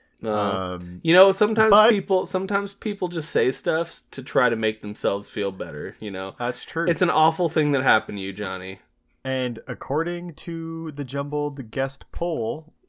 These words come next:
Speaker 1: So
Speaker 2: I
Speaker 1: far,
Speaker 2: have.
Speaker 1: yeah, so far it's, it's pretty much
Speaker 2: Unanimous decision.
Speaker 1: Yeah, it's a consensus. Yeah.
Speaker 2: Uh, although we haven't, we haven't tested Larry yet, so I need,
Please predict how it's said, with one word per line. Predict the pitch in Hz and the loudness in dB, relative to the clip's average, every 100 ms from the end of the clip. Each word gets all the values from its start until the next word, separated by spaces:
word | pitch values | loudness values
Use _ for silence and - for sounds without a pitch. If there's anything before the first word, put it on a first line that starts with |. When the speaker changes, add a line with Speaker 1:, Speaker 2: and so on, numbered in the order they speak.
| _ _ _ _ _ _ _ _ _ _ _ | _ _ _ _ _ _ _ _ _ _ _
Speaker 1:
So | - 135 | 0 2
Speaker 2:
I | |
Speaker 1:
far, | 104 135 | 2 -2
Speaker 2:
have. | 107 - - | -4 -8 -12
Speaker 1:
yeah, | 151 131 | -2 0
so | 117 127 | 2 2
far | 120 139 123 101 | 0 2 2 2
it's, | 98 95 - | 0 -4 -6
it's | - 117 - | -2 -4 -4
pretty | - 127 117 | -6 -2 2
much | 113 | 2
Speaker 2:
Unanimous | 139 143 139 127 | 4 2 0 -6
decision. | 135 - 147 110 | -8 -8 -8 2
Speaker 1:
Yeah, | 120 107 | 4 4
it's | - | 2
a | |
consensus. | 131 139 123 123 104 104 90 - - - | -4 -4 0 0 0 -4 -4 -4 -8 -8
Yeah. | 123 101 82 - _ _ _ _ _ - - | -2 -2 -2 -10 _ _ _ _ _ -18 -8
Speaker 2:
Uh, | 107 101 98 | -6 -4 -6
although | 120 123 | -2 -2
we | 151 | -2
haven't, | 139 170 220 - _ | 0 0 0 -6 _
we | 120 131 | -12 -12
haven't | 113 147 175 - | -4 -4 -4 -8
tested | 139 135 - 123 | -8 -6 -8 -10
Larry | 104 107 101 87 | -8 -6 -6 -8
yet, | - - | -12 -16
so | - 95 | -14 -12
I | 101 | -10
need, | 110 | -12